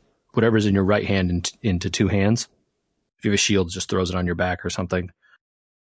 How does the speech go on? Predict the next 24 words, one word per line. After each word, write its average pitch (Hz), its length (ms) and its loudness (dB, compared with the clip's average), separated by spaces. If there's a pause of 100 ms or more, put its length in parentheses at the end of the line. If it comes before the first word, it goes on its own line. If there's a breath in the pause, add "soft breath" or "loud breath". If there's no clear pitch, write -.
(120)
And 104 120 2
then, 98 160 2
you 98 60 4
know, 90 60 0
you 95 120 2
press - 300 0
the 95 100 -2
button 95 200 2
again 92 220 0
and 90 100 -2
it - 40 -4
goes 90 180 0
back 95 260 -2
to 101 60 0
having 90 360 -2
two 104 140 0
separate - 340 -2
hands. 117 340 0 (1160)
This 208 180 2
time, 107 440 2
it's 123 140 2
a 98 40 2
button 143 260 2
combination 95 560 0